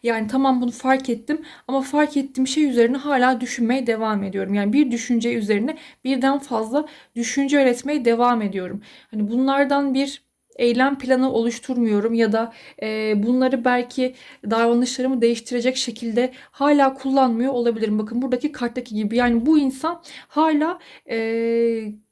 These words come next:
kafasının içerisinde, zihninin içerisinde gibi gözüküyor güncel enerjilerde açıkçası.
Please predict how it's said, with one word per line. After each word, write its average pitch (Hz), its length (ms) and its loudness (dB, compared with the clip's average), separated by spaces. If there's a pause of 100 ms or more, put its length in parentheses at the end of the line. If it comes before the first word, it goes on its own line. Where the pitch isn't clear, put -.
(140)
kafasının 302 560 2
içerisinde, 220 420 0
zihninin 240 360 2
içerisinde 262 540 0
gibi 208 240 -4
gözüküyor 208 480 -6
güncel 214 320 2
enerjilerde 202 720 -2
açıkçası. 208 640 -12